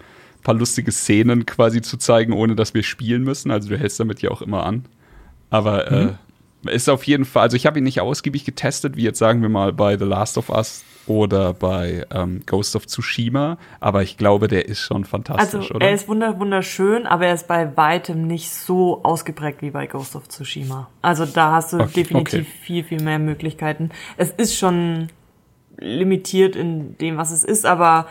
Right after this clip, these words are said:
Speaker 3: ähm, dadurch, dass die Landschaft einfach so schön vorab schon ist, ich find zum Beispiel Filter bei den, äh, meisten Fotomodi, egal in welchem Spiel, einfach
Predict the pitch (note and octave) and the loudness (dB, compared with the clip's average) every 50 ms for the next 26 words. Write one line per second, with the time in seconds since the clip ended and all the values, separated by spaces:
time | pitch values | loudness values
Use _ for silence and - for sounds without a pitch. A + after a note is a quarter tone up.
0 | - - - - - - _ - D#3 E3 E3 D#3+ D#3+ D#3+ D#3 D#3 D#3 D3+ D3+ D3+ | -10 -20 -20 -20 -20 -16 _ -2 0 2 2 2 2 0 0 0 0 0 0 -2
1 | D3+ D3 D3 D3 D3 D3+ - E3+ F3 F3+ F#3+ F#3+ F#3+ F#3+ F#3 F#3 - F3 E3+ E3 | -2 -2 -4 -6 -6 -2 0 2 4 4 4 4 2 0 0 0 0 0 2 2
2 | D#3+ D3+ D3+ D3+ E3 G3 - - E3 D#3 - - - D#3 D#3 E3+ D#3+ - - - | 2 2 2 2 2 0 0 -2 -4 -4 -4 -6 -6 -4 -4 -4 -6 -6 -4 0
3 | F3 G3+ F#3+ - - F3+ F3 F#3+ G3+ G#3 G3+ - - _ _ _ _ _ - - | 0 0 0 0 2 2 4 4 4 2 -2 -6 -12 _ _ _ _ _ -20 -10
4 | - - E3 F#3 G3 - D#3 D#3 - - - D#3+ D3+ D3 C#3+ D3 E3+ F#3 - - | -4 0 2 2 4 4 2 0 -2 -4 -6 -4 -4 -4 -2 -2 -2 -4 -4 -6
5 | - - - - - - - - A3 G#3+ F#3+ G3+ F#3 F3 E3+ F3 - - E3+ E3+ | -8 -14 -18 -10 -8 -4 0 2 4 4 4 2 0 0 0 0 0 -2 -2 -2
6 | D#3 - - - G3 G3+ A3+ A#3 - E3+ D3 D3+ D3+ D3+ - C#3 D3 D3 D#3 D#3 | -2 -4 0 2 4 4 4 2 0 0 0 0 0 0 0 0 0 2 2 2
7 | D3+ D3 D3 D3 D3 - - D3 D3 D3 D3 D3 D3 C#3 - - D3+ D3 D3 D3+ | 0 0 0 -2 -4 -2 -2 -2 0 0 0 -2 -2 -4 -6 -6 -4 -2 -2 -2
8 | D3+ D3+ D#3+ D3+ - - - E3+ D#3+ - D#3+ D#3 D#3 D#3 D#3 D#3 D#3+ D#3+ - - | -2 -4 -8 -8 -8 -6 -6 -6 -4 -2 -2 0 0 0 0 2 0 0 -2 -4
9 | - _ _ _ _ _ _ _ _ _ - E3+ E3 - C#3+ E3+ F#3+ F#3 D#3 C#3 | -8 _ _ _ _ _ _ _ _ _ -2 0 2 2 2 2 2 2 0 0
10 | D3 C#3+ C3+ D3+ D3 - - - D#3 D#3 D#3 D#3 - - - _ _ _ - D#3 | -2 -2 -2 -6 -8 -8 -6 -4 -2 0 0 -2 -2 -6 -10 _ _ _ -2 -2
11 | D#3+ D#3 - - D#3 D#3+ D3+ - | -2 -2 -2 -4 -4 -4 -6 -8